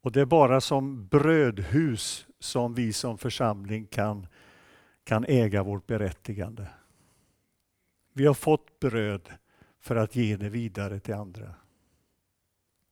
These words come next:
Till en värld som hungrar. Och därför så är nattvarden det enda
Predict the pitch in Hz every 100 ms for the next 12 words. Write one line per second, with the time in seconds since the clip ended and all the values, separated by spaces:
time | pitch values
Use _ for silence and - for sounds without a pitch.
0 | - 117 113 113 113 113 107 117 104 117
1 | 104 101 104 101 - _ _ _ _ _
2 | _ _ _ _ _ _ _ _ _ _
3 | _ _ _ _ _ _ _ _ _ _
4 | _ _ _ - 110 120 - 131 147 123
5 | 113 131 110 - 104 101 104 113 120 -
6 | 143 127 104 95 113